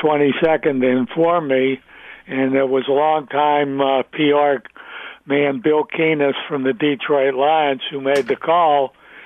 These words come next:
And when he told me about it, I said, "Bill, what are you talking about? I never heard of this."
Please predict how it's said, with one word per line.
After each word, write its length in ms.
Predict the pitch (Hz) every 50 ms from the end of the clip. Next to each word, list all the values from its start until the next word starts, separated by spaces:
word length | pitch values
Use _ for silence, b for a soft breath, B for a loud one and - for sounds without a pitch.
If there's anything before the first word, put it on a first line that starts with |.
| B B B
And 200 | B 131 131 131
when 120 | 135 139 139
he 140 | 143 135
told 340 | 120 - 160 160 170 185 175
me 140 | 160 156 147
about 340 | 135 127 120 139 139 139 139
it, 200 | 139 135 135 123
I 60 | -
said, 180 | 156 143 127 120
"Bill, 240 | 165 175 185 170
what 180 | 143 139 156 156
are 80 | 170 165
you 100 | 160 160
talking 560 | 160 - 170 170 175 170 165 - 151 131 120
about? 360 | 120 113 120 127 127 120 120
I 100 | 123 135
never 300 | 135 139 143 135 143 135
heard 320 | 135 143 165 185 190 175
of 120 | 170 123 113
this." 220 | 110 95 92 -